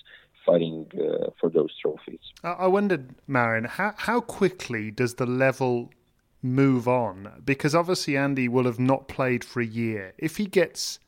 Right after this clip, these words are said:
Speaker 2: fully fit again, do you think it'll take him a long time to get back to the,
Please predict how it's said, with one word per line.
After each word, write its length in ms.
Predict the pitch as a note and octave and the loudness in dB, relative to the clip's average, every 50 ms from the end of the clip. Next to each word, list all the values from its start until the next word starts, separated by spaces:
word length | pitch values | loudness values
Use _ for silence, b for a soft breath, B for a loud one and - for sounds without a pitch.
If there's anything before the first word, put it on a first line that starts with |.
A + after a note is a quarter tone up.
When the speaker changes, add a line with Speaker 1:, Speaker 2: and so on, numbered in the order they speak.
| _ | _
Speaker 2:
fully 360 | _ - - - C#3+ C3+ C3+ B2 | _ -12 -2 0 2 2 2 0
fit 300 | - - B2+ A2+ - - | -2 -4 -6 -6 -6 -8
again, 320 | A2+ G#2 A#2+ G#2+ F#2+ F2 F2 _ _ b b b b b b | -8 -6 -6 -6 -8 -10 -14 _ _ b b b b b b
do 100 | - D3+ | -2 -2
you 60 | D#3+ | -2
think 440 | D#3 - G3+ G3+ G#3 G3+ - - - _ _ _ _ _ _ B3+ A#3+ - | 0 0 0 0 0 -2 -4 -8 -16 _ _ _ _ _ _ -20 -16 -8
it'll 240 | - E3 D3+ D#3 D3 | -4 -2 0 0 -2
take 340 | - - D#3+ D3+ C#3+ C#3+ - | -2 -2 0 0 0 0 -2
him 320 | D#3 D3 D3 C#3+ C#3+ C3+ | -4 -4 -2 -4 -6 -6
a 80 | - C#3+ | -4 -2
long 240 | C#3 C#3+ D3 D3+ D3 | 0 0 0 0 -4
time 320 | D3 - F#3 F3 D#3 C3+ A#2 | -6 -6 -6 -4 -4 -4 -4
to 80 | - | -6
get 220 | A2 A2 G#2 - - | -8 -8 -10 -8 -6
back 260 | - A2+ A2 - - | -6 -6 -6 -6 -12
to 120 | - - B2 | -10 -10 -6
the, 200 | A2 A#2+ A2 | -6 -6 -8